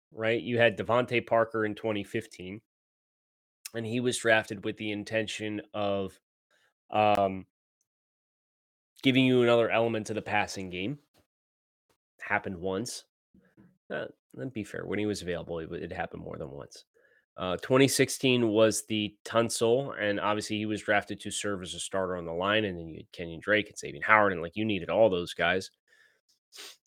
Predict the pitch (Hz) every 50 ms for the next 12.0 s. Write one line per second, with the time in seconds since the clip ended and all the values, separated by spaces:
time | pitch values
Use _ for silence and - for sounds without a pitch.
0 | _ _ _ - 127 131 135 135 123 - 139 135 135 139 131 - 135 135 127 127
1 | 123 107 120 120 120 113 - - 104 - - 120 113 113 110 - - 113 110 110
2 | 104 - 107 - - - - 131 151 196 196 196 - 113 98 107 104 101 98 95
3 | 95 92 87 - 95 92 98 113 131 139 107 - - - 131 147 127 120 110 107
4 | 104 104 101 95 - 110 107 98 - - 104 98 98 - - 104 101 101 101 101
5 | 95 92 85 - _ _ - 92 98 95 85 - _ _ _ _ _ _ _ -
6 | 104 101 110 107 104 98 - - 107 107 104 101 98 95 95 - - - 104 104
7 | 101 92 87 85 - 110 113 101 101 104 98 92 - _ 101 98 95 - - 98
8 | 95 92 - - 92 90 82 85 - - - 101 101 104 95 - - _ 85 78
9 | 73 - - - 71 69 85 110 - _ _ _ _ _ _ _ _ _ _ _
10 | _ _ _ _ _ - - - - - 120 120 117 120 127 135 131 - 139 139
11 | 135 127 120 113 98 107 107 110 113 123 120 117 113 - 98 92 92 110 127